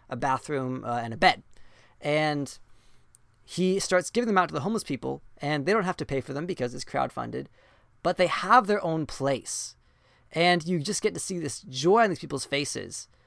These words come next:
They're just so excited by the fact they finally have their own house. They're independent in at least one way,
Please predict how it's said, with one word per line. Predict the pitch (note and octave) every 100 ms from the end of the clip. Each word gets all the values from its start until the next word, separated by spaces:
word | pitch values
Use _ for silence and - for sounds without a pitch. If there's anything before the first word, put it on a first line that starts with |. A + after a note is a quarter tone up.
| _ -
They're | D3+
just | D#3+ -
so | - - F#3+ G3+
excited | - - D#3+ D3+ A#2 - - -
by | D#3
the |
fact | C#3+ D3+
they | C3+
finally | A#2+ D#3 E3 E3 C#3+
have | C#3
their | D3 D#3+
own | D#3
house. | C#3 B2+ -
They're | D#3 -
independent | G3 G#3 G3 F3+ F3+ D#3+ D3+
in | D3+
at | C#3+
least | C#3+ D3+ - - - - -
one | C#3+ C#3+ E3 C#3+
way, | C#3+ B2 G#2+